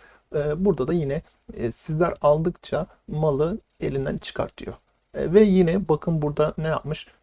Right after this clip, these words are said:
Şöyle bir kırılım yaptırdığını düşünecek olursak şu noktada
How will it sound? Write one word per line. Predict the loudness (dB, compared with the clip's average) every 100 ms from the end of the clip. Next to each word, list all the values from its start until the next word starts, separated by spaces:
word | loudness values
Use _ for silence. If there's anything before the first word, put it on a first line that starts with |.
| _
Şöyle | -2 2 4 2
bir | -2 -6 _ _ _ _ _ _ _ _ -6
kırılım | -2 0 0 0
yaptırdığını | 0 -2 -2 -4 -2 -4 -4 -8 _ -12
düşünecek | -8 -4 -4 -4 -4
olursak | -4 -6 -4 -6 -6 _ _ _ _ _
şu | -2 0
noktada | 0 0 -2 -2